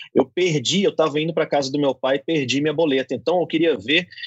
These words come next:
se dá pra tirar essa boleta aqui, é, através desse, desse, é, assistente virtual, porque eu preciso pagar essa conta amanhã." <laughs> Imagina a gente ter que interpretar um te-, uma voz como essa, transformar isso em texto pro, pro robô entender.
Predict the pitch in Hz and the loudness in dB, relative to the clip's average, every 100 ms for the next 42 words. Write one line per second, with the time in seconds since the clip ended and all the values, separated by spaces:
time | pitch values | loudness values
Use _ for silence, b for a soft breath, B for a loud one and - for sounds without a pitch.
0 | - - 127 139 147 - 151 143 165 147 | -6 0 6 6 4 0 0 2 0 0
1 | 139 123 139 - - 131 139 147 120 123 | 2 2 0 -2 -2 0 0 2 2 2
2 | 131 139 123 131 120 135 - - 117 127 | 0 0 2 0 0 2 4 4 2 0
3 | - 131 127 123 120 120 113 - - 131 | 2 0 2 2 2 2 2 2 2 -2
4 | 127 127 127 156 110 104 B B B - | 0 -4 0 2 2 0 B B B -2
5 | 127 - - 135 135 135 135 127 - 135 | -2 -2 -2 0 2 2 0 0 -2 -2
6 | - 131 139 - 143 139 147 143 185 - | 0 2 2 0 -2 0 0 2 0 -4
7 | - - 208 - - 208 175 190 175 156 | -8 -6 -4 -2 0 2 2 2 2 0
8 | 202 202 180 175 - 156 160 - 139 - | 0 0 0 -4 -2 -2 0 0 -2 0
9 | 135 - 107 98 - _ B B 117 117 | -2 0 0 0 -2 _ B B -2 -2
10 | 120 127 117 120 110 110 113 120 - - | -2 -2 0 0 0 2 0 0 -2 -2
11 | 117 104 101 127 - 127 120 117 113 113 | -2 0 2 2 0 -4 -2 0 2 2
12 | - 110 - 113 117 123 131 127 107 120 | 2 0 2 0 0 -4 -2 0 0 -2
13 | 113 101 101 101 107 113 113 110 90 | -2 0 -2 0 0 0 0 0 0